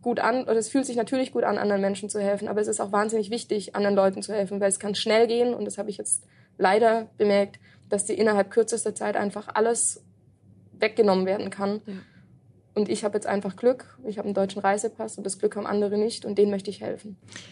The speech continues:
Speaker 2: Wenn der Libanon in den Nachrichten, vor allem bei uns im Westen, so auftaucht, geht's meistens um, es geht um Krise, es geht um Korruption, Terror oder ja, dann eben so eine unfassbare Explosion.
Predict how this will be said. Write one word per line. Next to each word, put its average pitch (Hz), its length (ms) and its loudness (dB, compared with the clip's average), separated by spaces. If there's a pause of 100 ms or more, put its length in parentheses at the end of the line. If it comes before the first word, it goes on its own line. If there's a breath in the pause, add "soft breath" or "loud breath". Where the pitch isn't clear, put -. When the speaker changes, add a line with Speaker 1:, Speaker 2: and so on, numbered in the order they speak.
(280 loud breath)
Speaker 2:
Wenn 190 160 4
der 202 100 4
Libanon 233 840 2
in 214 200 4
den 220 200 6
Nachrichten, 214 540 0
vor - 140 -2
allem 202 440 2
bei 180 140 0
uns 185 180 0
im 190 120 0
Westen, 214 360 0
so 202 140 0
auftaucht, - 1000 0
geht's 214 240 0
meistens 202 460 0
um, 196 520 2 (100)
es - 180 -10
geht 196 180 2
um 196 100 2
Krise, 185 440 0
es 180 180 0
geht 196 180 0
um 190 220 2
Korruption, 190 920 2
Terror 190 580 2
oder 180 400 2 (560 loud breath)
ja, 185 240 2
dann 185 220 2
eben 190 360 4
so 185 120 -2
eine 190 460 2
unfassbare 196 840 0
Explosion. 202 960 2